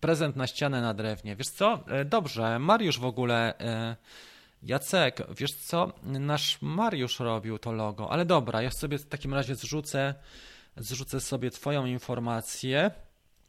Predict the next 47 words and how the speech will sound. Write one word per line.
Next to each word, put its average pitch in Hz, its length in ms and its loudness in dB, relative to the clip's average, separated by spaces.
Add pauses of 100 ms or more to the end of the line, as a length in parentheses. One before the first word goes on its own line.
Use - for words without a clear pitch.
(580)
na 123 200 2
ekran, 135 440 2
żebym 131 260 0
do 127 80 0
niej 127 160 0
wrócił 113 300 -4
później. 104 460 -8 (340)
Zbyszek 131 440 4
ze 120 100 -2
Szczecina 110 460 -2
jest 104 160 -4
z - 40 -10
nami 104 240 0
również. 101 400 -4
Nie 175 120 2
martw 160 240 4
się 104 300 2 (280)
tymi 175 220 6
uwagami 160 440 8
technicznymi. 127 640 2
Jeśli, 139 360 0
jeśli, 147 300 -4
jeśli, - 420 -2
jeśli 170 240 2
się, 151 240 0 (100)
jeszcze 170 240 0
się 165 100 0
taki 160 220 0
nie 156 120 0
urodził, 143 360 2
co 135 140 -4
by 127 100 -2
wszystkim 120 360 -6
dogodził. 110 360 -2 (340)
Tak, 208 240 6
wiesz 180 100 0
co, 180 120 -2
Zbychu, 160 260 -2
jak 160 140 2
realizujesz 156 520 2
sam, 156 480 2
audycję 143 460 0
jest 131 120 -2
inaczej, 135 560 0
bo 117 80 -6
na 123 80 -2
przykład 135 360 -2